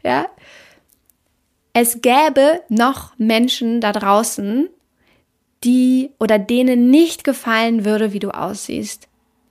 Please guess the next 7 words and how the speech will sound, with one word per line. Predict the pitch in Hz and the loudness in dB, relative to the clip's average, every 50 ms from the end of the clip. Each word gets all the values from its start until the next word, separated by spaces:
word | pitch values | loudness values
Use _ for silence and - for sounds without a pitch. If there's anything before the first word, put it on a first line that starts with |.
| _ _ - | _ _ 0
die | 240 247 254 - - - | 2 2 2 0 -2 -4
andere | 226 247 254 254 247 247 233 | -4 -2 -2 0 0 -2 -2
Kleidung | 240 - - 226 214 220 220 226 220 226 226 233 - _ | -4 -6 -4 -2 0 0 0 0 -2 -4 -4 -6 -8 _
cooler | - - 220 202 196 196 196 | -6 -4 -2 0 0 -2 -4
finden | - 208 196 190 - - 208 208 202 208 - - - - - - - - _ _ | -6 -10 -10 -10 -8 -8 -8 -8 -10 -12 -16 -20 -20 -20 -20 -20 -20 -20 _ _
oder | 240 254 254 254 247 233 | 4 4 4 4 2 0
die | 214 - 233 226 226 233 233 233 240 240 247 | -2 -4 -4 -4 -2 0 0 0 0 0 -2